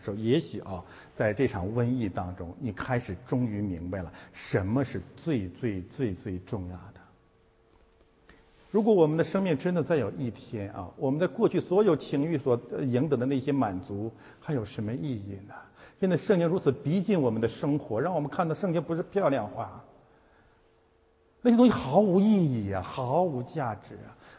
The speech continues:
你想一想，现在每一个武汉人，如果他们愿意祷告的话，他们在讲什么？他们一定在讲：“主啊，过去我所有所有的一切我都错了，你都可以拿，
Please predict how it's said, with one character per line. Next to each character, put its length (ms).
你 140
想 260
一 40
想， 180
现 140
在 80
每 200
一 80
个 100
武 200
汉 220
人， 100
如 80
果 80
他 100
们 80
愿 120
意 60
祷 220
告 180
的 100
话， 100
他 160
们 100
在 100
讲 220
什 160
么？ 160
他 100
们 160
一 40
定 120
在 140
讲 200
：“主 160
啊， 220
过 160
去 120
我 120
所 240
有 100
所 180
有 80
的 80
一 100
切 120
我 160
都 160
错 300
了， 120
你 100
都 100
可 120
以 100
拿， 320